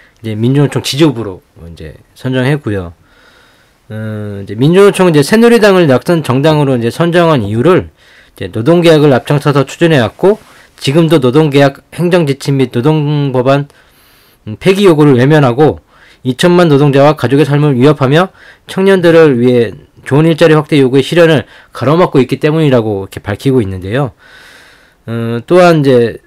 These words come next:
어, 재벌 책임 좋은 일자리 대안 이공이공이라고 민주노총에 총선 요구안이 있습니다. 이에 대해서 이제 새누리당은 정면으로 반대하는 당론을 지금 견지하고 있기 때문에 이 또한 이제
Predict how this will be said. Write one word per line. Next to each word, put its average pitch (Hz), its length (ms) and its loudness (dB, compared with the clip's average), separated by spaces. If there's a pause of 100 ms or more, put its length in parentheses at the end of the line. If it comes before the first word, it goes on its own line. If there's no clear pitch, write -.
어, 113 180 -8
재벌 156 280 2
책임 180 300 0
좋은 151 280 2
일자리 147 420 0
대안 143 280 2
이공이공이라고 131 1900 -2
민주노총에 127 640 0
총선 190 320 2
요구안이 131 400 -2
있습니다. 87 500 -16 (1160)
이에 180 440 4
대해서 160 680 2 (540)
이제 - 340 -14 (240)
새누리당은 170 580 2
정면으로 156 560 4
반대하는 127 460 0
당론을 127 500 0
지금 98 160 -10
견지하고 131 500 0
있기 101 180 -8
때문에 101 500 -8 (280)
이 120 120 -8
또한 139 360 2
이제 107 400 -8